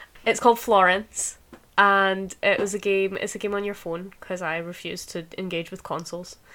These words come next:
<laughs> But yeah, it's, it's a brilliant little indie game. I think maybe a better way to describe it would maybe be, like, an interactive comic.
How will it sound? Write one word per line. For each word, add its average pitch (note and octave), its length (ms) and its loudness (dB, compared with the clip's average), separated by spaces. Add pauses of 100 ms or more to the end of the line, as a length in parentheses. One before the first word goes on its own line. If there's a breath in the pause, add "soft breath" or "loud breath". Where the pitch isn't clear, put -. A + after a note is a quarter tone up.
(380 loud breath)
<laughs> - 540 6 (1200 loud breath)
But G#3 520 8
yeah, G3+ 460 6
it's, G#3+ 220 0 (260)
it's A3+ 260 0 (480)
a G3+ 40 -4
brilliant C4 580 2
little - 200 -2
indie F#3 320 -4
game. E3 340 -4 (220)
I G3+ 80 -4
think A#3+ 180 -2
maybe B3+ 240 0
a B3 60 0
better G#3 320 0
way G3+ 120 -2
to G3+ 120 -14
describe F#3+ 420 -4
it F3+ 100 -4
would F#3+ 140 -8
maybe F#3 180 -10
be, F#3 260 -8
like, F3+ 200 -2
an F#3 180 -8
interactive F#3+ 640 -8
comic. - 600 -8